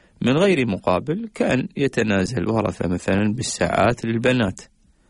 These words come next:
ويقول للذكور: "لا حاجة لنا في هذه الساعات"،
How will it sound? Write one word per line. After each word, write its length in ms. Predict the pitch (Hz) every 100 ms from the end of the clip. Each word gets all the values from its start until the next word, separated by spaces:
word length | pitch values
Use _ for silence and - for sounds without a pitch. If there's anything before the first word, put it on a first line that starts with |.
| _ -
ويقول 500 | 131 104 101 98 95
للذكور: 760 | 85 85 - - 107 131 -
"لا 140 | 101 127
حاجة 380 | - 117 - -
لنا 500 | 90 87 87 95 107
في 240 | - 90
هذه 560 | 92 90 - - 92 98 -
الساعات"، 600 | 139 - 110 185 98